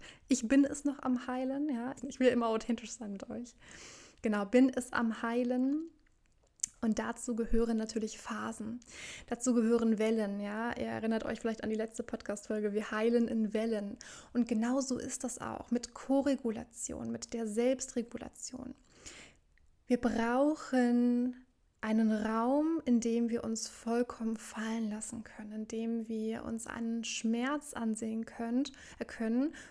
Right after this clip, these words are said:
für den auch unser System bereit ist. Wo unser System sagt, okay, ja, ich erlaube es jetzt. Ich erlaube, einen Schmerz zu fühlen, eine Tatsache, eine Energie, eine Emotion durch mein System durchfließen zu lassen,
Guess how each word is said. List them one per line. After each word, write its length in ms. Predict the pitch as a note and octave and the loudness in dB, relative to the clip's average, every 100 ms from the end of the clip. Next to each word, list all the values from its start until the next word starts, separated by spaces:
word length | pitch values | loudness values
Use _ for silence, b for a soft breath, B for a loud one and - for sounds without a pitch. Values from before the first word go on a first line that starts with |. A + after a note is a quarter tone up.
| - | -18
für 340 | - C4+ C4 | -2 4 4
den 540 | G#3+ - B3 B3+ C4+ | 2 -2 4 4 4
auch 220 | - A#3+ B3 | 2 -2 0
unser 220 | B3 A#3+ | 0 -2
System 460 | A#3 - - B3 | -2 -4 0 0
bereit 460 | A3+ A3+ A3 B3+ C4 - - | 0 -2 0 0 -2 -6 -8
ist. 220 | - - B B B | -8 -8 B B B
Wo 80 | A3+ | 4
unser 140 | B3 | 6
System 420 | B3 A#3+ - A#3+ A#3+ | 4 2 0 2 2
sagt, 260 | A#3 A#3 | 2 -4
okay, 520 | B3 - - E4 A3+ - - | -8 -2 0 2 0 -4 -4
ja, 380 | A3+ D4 B3+ - | 0 0 0 -4
ich 200 | B3 - | -6 -4
erlaube 720 | B3+ A#3+ B3+ C4 C#4+ C#4+ - B3+ | 0 4 4 4 0 -4 -2 -2
es 300 | A3+ G#3+ - - | -2 -6 -8 -10
jetzt. 460 | A3 C#4 - - - B B B | -12 -12 -14 -16 -16 B B B
Ich 180 | A#3+ - | -2 0
erlaube, 640 | B3+ B3 B3+ D4 D4 C#4 | 2 4 4 2 0 0
einen 220 | A#3 A#3 | 0 0
Schmerz 680 | - - A#3+ B3 D4 - - | 0 2 2 2 0 -4 -6
zu 120 | B3+ | -6
fühlen, 600 | A#3+ - A3+ A3 G#3 G#3+ - | -6 -6 -4 -2 -4 -8 -6
eine 480 | A#3 A#3+ A#3+ A#3+ B3 B B B _ | -2 0 0 -2 -4 B B B _
Tatsache, 640 | - B3 C#4+ C#4+ - A3 A3+ | -2 0 0 0 -4 -2 -2
eine 260 | B3 A#3+ | 0 0
Energie, 600 | A3+ A#3+ A#3 G#3+ B3 D4+ | 2 2 0 -2 2 2
eine 160 | A#3+ A#3+ | 2 0
Emotion 640 | A#3 A#3+ A#3+ - B3+ C#4+ C4+ | 0 0 -2 -2 2 4 2
durch 200 | A#3 B3 | 0 0
mein 180 | A#3+ | 0
System 440 | A#3+ A#3 - A#3+ A3+ | 0 -4 -2 -2 0
durchfließen 640 | B3 C4 - B3 A#3 A3+ | 0 -2 -4 -6 -4 -6
zu 120 | - | -6
lassen, 640 | A#3 A#3 B3 - B3 C4 | -6 -6 -6 -2 0 0